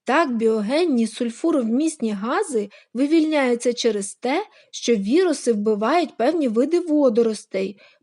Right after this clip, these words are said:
Потім в атмосфері внаслідок окиснення утворюються кислотні краплинки,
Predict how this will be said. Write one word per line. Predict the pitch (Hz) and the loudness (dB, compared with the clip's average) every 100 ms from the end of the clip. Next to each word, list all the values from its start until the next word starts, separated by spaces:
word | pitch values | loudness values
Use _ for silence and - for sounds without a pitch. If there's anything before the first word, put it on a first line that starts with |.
| - | -2
Потім | 269 415 311 240 | 0 2 0 0
в | |
атмосфері | 233 285 302 - 247 220 208 | 0 -2 -4 -2 0 2 0
внаслідок | 220 262 254 240 233 240 | -2 -4 -2 0 0 0
окиснення | 311 - 247 - 214 196 190 202 - _ | -2 -2 -4 -4 -6 -6 -6 -10 -20 _
утворюються | 226 202 202 339 320 247 - | -8 -6 0 2 2 0 -4
кислотні | 202 214 - 285 302 214 | -4 -6 -2 0 0 -2
краплинки, | 196 196 190 220 254 403 466 - 196 | -4 -6 -4 -2 0 0 0 -2 -2